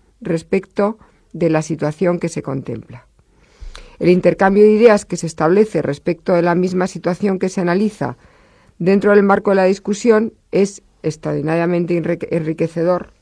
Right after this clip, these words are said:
cuando se hacen un estudio de estos casos para los que participan en él. Respecto al caso único como metodología de investigación, se puede estudiar varios casos, se puede estudiar un único caso. Solo decir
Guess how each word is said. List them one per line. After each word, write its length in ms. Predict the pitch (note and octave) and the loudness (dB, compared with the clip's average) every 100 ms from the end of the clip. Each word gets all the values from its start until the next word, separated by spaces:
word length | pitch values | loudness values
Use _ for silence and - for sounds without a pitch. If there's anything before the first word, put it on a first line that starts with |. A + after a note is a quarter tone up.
| - | -14
cuando 200 | D#3 C#3+ | -14 -12
se 140 | - | -12
hacen 260 | D3+ D#3 C#3 | -12 -10 -10
un 140 | C#3 | -10
estudio 280 | C#3+ - D3 | -12 -6 -6
de 20 | |
estos 180 | D3+ D#3 | -6 -8
casos 400 | - E3 F3+ - _ - - _ - | -6 -6 -8 -10 _ -20 -20 _ -6
para 200 | D3 C#3 | -2 -2
los 140 | B2+ | -4
que 120 | - | -10
participan 600 | B2+ A#2+ A#2+ - B2 - - | -10 -10 -10 -12 -14 -14 -16
en 180 | - | -16
él. 60 | - - - _ - _ _ _ - _ _ _ - | -18 -20 -20 _ -20 _ _ _ -20 _ _ _ -12
Respecto 480 | - G#3 - G#3+ - | 0 2 4 2 2
al 80 | G3 | 0
caso 280 | B3 B3 C4 | 2 2 2
único 440 | C4 A#3 - E3 | 2 2 0 0
como 180 | - E3 | 2 2
metodología 720 | E3+ E3 E3+ E3 F3 - G3+ | 2 2 2 2 0 -2 0
de 60 | G3+ | 0
investigación, 800 | G3 G3 F#3+ F#3+ B3 A#3+ A3 C#4+ | -2 -2 -2 -2 2 2 2 -6
se 120 | - | -18
puede 180 | - D3+ | -10 -10
estudiar 360 | D#3 D#3 E3 E3 | -8 -4 -2 -2
varios 280 | F3 F3 | -4 -4
casos, 300 | - G3+ A#3 | -4 -4 -4
se 80 | G#3+ | -8
puede 180 | - D#3 | -2 -2
estudiar 480 | D#3+ D#3 E3+ E3+ - | -2 0 2 2 2
un 160 | F3+ F3+ | 0 2
único 300 | D#3+ D3 C#3 | 0 -2 0
caso. 280 | B3+ B3 C#3+ | 2 2 -4
Solo 240 | F#3 F3 | 0 2
decir 480 | F#3 F#3+ - G#3 | 2 0 -2 -2